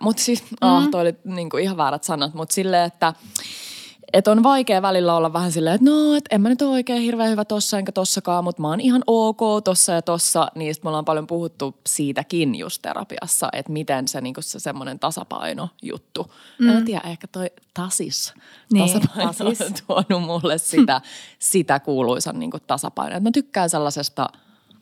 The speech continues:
Speaker 2: Mm.
Speaker 1: mä oon sellaisesta, joo, ihan ok.
Speaker 2: Ja se on mun mielestä kaikessa, että siinä, mitä mä oon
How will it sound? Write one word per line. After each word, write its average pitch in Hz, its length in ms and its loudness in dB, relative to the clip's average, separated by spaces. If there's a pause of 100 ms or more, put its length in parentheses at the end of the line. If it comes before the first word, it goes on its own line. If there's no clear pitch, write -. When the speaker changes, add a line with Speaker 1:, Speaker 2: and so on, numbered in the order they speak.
(140)
Speaker 2:
Mm. 220 60 2
Speaker 1:
mä 214 60 4
oon 208 100 4
sellaisesta, 143 480 0 (240)
joo, 277 360 6 (140)
ihan 190 320 2
ok. - 280 -10 (360)
Speaker 2:
Ja 226 100 6
se 247 160 6
on 233 100 4
mun 220 160 4
mielestä 208 300 0
kaikessa, 196 600 2
että 180 140 -4
siinä, 214 320 4
mitä 175 200 0
mä 180 200 2
oon 180 160 -2